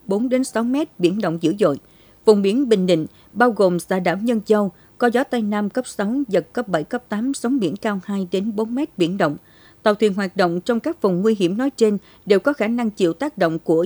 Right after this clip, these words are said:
dông lốc, gió mạnh, sóng lớn. Đề nghị thông báo cho tàu thuyền đang hoạt động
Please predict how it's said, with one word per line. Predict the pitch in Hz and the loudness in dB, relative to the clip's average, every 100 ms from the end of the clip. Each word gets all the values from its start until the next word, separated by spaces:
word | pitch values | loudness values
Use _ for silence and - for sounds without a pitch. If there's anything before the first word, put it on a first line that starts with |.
| 202 | 0
dông | 226 202 | -2 -2
lốc, | 302 - | -4 -4
gió | 190 | -4
mạnh, | 226 208 143 | 0 -2 -4
sóng | - 208 202 | -6 -4 0
lớn. | 190 277 - _ _ - | 0 -2 -8 _ _ -2
Đề | 196 | 0
nghị | 190 180 | 2 0
thông | 233 214 | 0 -2
báo | 214 | -4
cho | 262 247 | -4 -4
tàu | - 175 | -2 -4
thuyền | - 170 165 | 0 0 0
đang | 208 196 - | -4 -4 -6
hoạt | 156 175 | -4 -2
động | 147 | -2